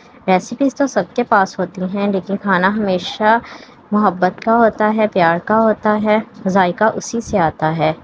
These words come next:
मैं बुनाई कर रही हूँ। ये अच्छी तरह बुनाई हो जाएगी तो उतना ही हमारा मज़ेदार आलू गोश्त का सालन बनेगा। मेरे चैनल को लाइक, शेयर और सब्सक्राइब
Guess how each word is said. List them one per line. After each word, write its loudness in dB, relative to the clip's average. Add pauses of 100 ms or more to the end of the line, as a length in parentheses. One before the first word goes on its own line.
(200)
मैं 0
बुनाई 2
कर 0
रही 0
हूँ। 0 (2000)
ये 0
अच्छी -2
तरह 2
बुनाई 0
हो 2
जाएगी 0
तो -2
उतना -4
ही 0
हमारा 2
मज़ेदार 0
आलू 0
गोश्त -2
का 2
सालन -2
बनेगा। 0 (1600)
मेरे 2
चैनल 2
को 0
लाइक, 4
शेयर 0
और 2
सब्सक्राइब -2